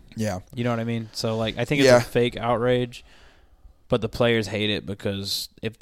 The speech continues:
Speaker 2: they know their bodies and then they gotta push it.
Speaker 1: Well, that was the thing, is that I th-, I truly think, and I was telling somebody this, like, I truly think that this example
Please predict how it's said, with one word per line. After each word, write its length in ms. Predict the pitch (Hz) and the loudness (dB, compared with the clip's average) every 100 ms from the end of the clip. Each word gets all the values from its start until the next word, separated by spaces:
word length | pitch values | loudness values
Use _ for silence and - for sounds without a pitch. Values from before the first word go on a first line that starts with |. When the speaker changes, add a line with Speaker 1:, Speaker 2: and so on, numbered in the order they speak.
| - | -8
Speaker 2:
they 120 | 107 | -6
know 140 | 107 104 | -4 -6
their 120 | 98 | -8
bodies 460 | 95 95 95 90 92 | -10 -10 -10 -12 -12
and 80 | 92 | -14
then 60 | |
they 80 | 90 | -14
gotta 180 | 90 85 | -12 -14
push 320 | - - 82 | -12 -12 -12
it. 240 | - 82 156 | -12 -8 4
Speaker 1:
Well, 300 | 196 170 - | 6 6 4
that 180 | 151 185 | 2 4
was 160 | 180 147 | 4 0
the 100 | 123 | -4
thing, 340 | - 180 170 123 | 0 2 2 0
is 180 | 123 - | -4 0
that 120 | 131 - | 0 4
I 200 | 147 180 | 6 6
th-, 200 | - - | 2 2
I 200 | 131 165 | 8 8
truly 380 | 180 - 156 147 | 8 2 2 2
think, 240 | 139 135 | 0 -2
and 80 | 127 | -2
I 40 | 131 | -2
was 120 | 151 | -2
telling 280 | - 160 127 | -4 -4 -4
somebody 340 | - 127 123 | -4 -4 -4
this, 260 | 110 101 - - - - | -4 -8 -12 -20 -20 -8
like, 260 | 117 113 - - - | -8 -8 -12 -20 2
I 240 | - 147 175 | 10 10 10
truly 400 | - 185 170 156 | 6 2 2 0
think 280 | - 131 131 | 0 -2 -2
that 260 | 117 - - | -12 -6 4
this 260 | 143 143 | 6 6
example 720 | 151 123 127 123 123 113 101 | 2 2 4 4 0 -2 -4